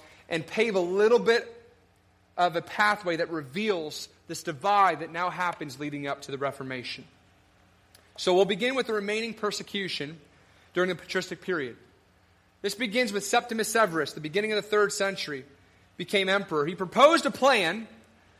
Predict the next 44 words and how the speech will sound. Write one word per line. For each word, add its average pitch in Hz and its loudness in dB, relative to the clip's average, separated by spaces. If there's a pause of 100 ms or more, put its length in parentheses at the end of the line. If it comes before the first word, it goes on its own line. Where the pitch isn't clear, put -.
(400)
to 254 0
bring 262 4
all 302 10
of 302 2
his 294 2
subjects 208 2 (300)
under 277 2
the 277 -2
worship 247 2
of 202 0
Sol 262 6
Invictus, 226 -2
in - -8
other 220 2
words, 196 2 (180)
the 226 -2
unconquered 247 4
sun, 160 4 (200)
not 208 4
sun, 214 4
S 190 2
O 190 2
N, 175 0
Christ. 160 2 (160)
Unconquered 226 4
sun. 175 6
This 151 -6
is 196 -8
the 180 -6
Roman 196 4
God. 160 6
This 165 -4
is 165 -12 (240)
the 180 0
sun. 156 4
In 151 0
other 294 8
words, 190 4 (500)
what 262 6
Septimus 294 2
Severus 247 0
wanted 226 -2
to 196 -6
do 185 -2